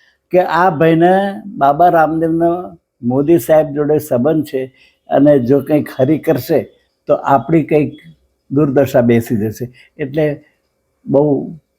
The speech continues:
સતાવતા નહોતા. આ ટેક્સ બધો સાત આઠ વર્ષ તો ભેગો થયો, ભર્યા વગર છૂટકો છે, છેવટે ભરવો પડે with penalty.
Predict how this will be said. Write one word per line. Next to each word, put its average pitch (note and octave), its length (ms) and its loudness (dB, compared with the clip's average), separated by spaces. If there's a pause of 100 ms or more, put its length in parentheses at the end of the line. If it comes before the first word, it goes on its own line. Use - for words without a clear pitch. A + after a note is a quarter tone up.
(120)
સતાવતા C#3+ 560 0
નહોતા. A#2 500 -4 (2250)
આ F3 120 0
ટેક્સ F3 360 0 (2250)
બધો C#3 580 0 (580)
સાત E3 280 0
આઠ E3+ 220 0
વર્ષ D3 180 -4
તો D#3 100 0
ભેગો B2+ 320 0
થયો, B2+ 420 -4 (1400)
ભર્યા C3 180 4
વગર C3+ 180 0
છૂટકો C3+ 400 -10
છે, D#3 200 -20 (1300)
છેવટે D3 360 0
ભરવો B2+ 380 0
પડે B2 200 -4 (240)
with D3+ 280 0
penalty. C3 460 0